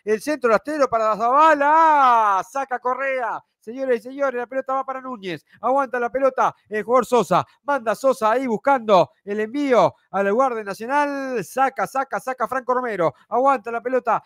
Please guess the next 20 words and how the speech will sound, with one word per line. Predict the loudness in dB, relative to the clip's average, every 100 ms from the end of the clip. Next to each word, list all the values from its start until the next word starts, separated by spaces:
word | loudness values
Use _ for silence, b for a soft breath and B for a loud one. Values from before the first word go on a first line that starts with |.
| b
El | -6
bolso | -2 -2 -4
la |
mete | -6 -8
a |
la | -4
cancha. | -6 -6 -8
Pelota | -2 0 0 0
dividida | 0 -2 -4 0 0 B B
en | -16
tres | -8 0
cuartos. | 4 4 2 -2 b
Ahí | -4 0
avanza, | 2 2 0 -4 -6 _
avanza | -2 0 0 -2 -4 -4
el | -4
equipo | -2 0 2 2
Arachán. | 0 -2 -2 -2
El | -4
pelotazo, | 0 0 4 4 4 2 0